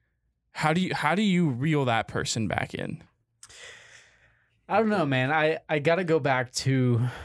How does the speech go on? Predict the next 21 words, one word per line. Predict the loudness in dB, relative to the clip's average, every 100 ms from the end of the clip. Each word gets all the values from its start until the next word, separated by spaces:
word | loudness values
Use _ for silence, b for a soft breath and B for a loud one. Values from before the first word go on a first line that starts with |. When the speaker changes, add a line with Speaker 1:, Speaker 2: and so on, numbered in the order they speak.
| B B B _ _ _ _ -2
Speaker 2:
I, | 0 0 -6 -4
I |
mean, | 0 2 0 0
the | 2 2 0 -6 -4
business | -2 0 0 -2
that | -2 -2
you're | 2 2
doing | 2 2 2 2
is | 0 0
you're | 0
direct | 0 -2 2 0 0 -2
with | 0 0 -2 -4
decision | -2 2 2 2 2
makers | 2 2 2 2 0
or | 0 0 2 0
the | 0 -4 -2
owners | -2 0 0 0 0
of | -2
the | 0
company, | -2 -2 -4 -4 -4
correct? | 0 2 0 -2